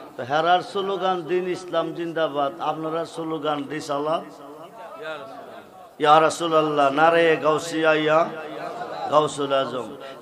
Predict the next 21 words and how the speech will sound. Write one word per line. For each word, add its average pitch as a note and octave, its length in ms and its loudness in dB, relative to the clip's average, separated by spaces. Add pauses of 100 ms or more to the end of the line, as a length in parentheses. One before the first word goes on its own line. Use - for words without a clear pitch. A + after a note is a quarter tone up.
(160)
দিন G#3 280 -2
ইসলাম G#3 540 -4
যে A3 200 0
হুদার G#3+ 340 0
কাছে F#3 300 -4
মনোনীত, G3 600 -6
এই E3 220 0
দেশে F3+ 300 -4
আনছে F3 320 -4
কেডা? C#3+ 280 -6 (2500)
জি, G3+ 320 -4 (1120)
প্র-, F3+ 300 0
পরিচয় G#3+ 440 0
প্রমাণ G3+ 380 2
হচ্ছে G3+ 420 -2
নবুয়াতে F#3+ 600 0
নবীর F3 380 2
মাধ্যমে, C#3+ 500 -2
বেলায়েতে E3+ 560 0
অলির E3 400 2
মাধ্যমে, A#2+ 480 -4